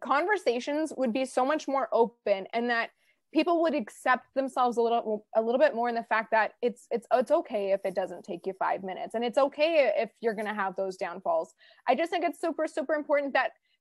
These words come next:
that, again, we're using these resources to build ourselves back up. And, and I, I wish I knew this when I was, when I was younger, because I used to think it was a quick, quick switch, a quick flip and whatnot, but it's really not. And I, and I think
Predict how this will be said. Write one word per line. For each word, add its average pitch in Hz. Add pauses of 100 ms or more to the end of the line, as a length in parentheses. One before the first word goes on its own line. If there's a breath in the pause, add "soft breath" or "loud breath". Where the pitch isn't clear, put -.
that, 247
again, 254
we're 240
using 254
these 262
resources 247
to 240
build 208
ourselves 208
back 185
up. 185
And, 214 (120)
and 220
I, 214 (340)
I 233
wish 226 (340)
I 262
knew 302
this - (220)
when 233
I 226
was, 214
when 220
I 208
was 202
younger, 202
because 240
I 269
used 320
to 403
think 208
it 214
was 208
a 214
quick, - (440)
quick -
switch, -
a 208
quick 214 (140)
flip -
and 196
whatnot, 175 (320 soft breath)
but 370
it's 370
really 392
not. 339
And 254
I, 269
and 254
I 262
think 285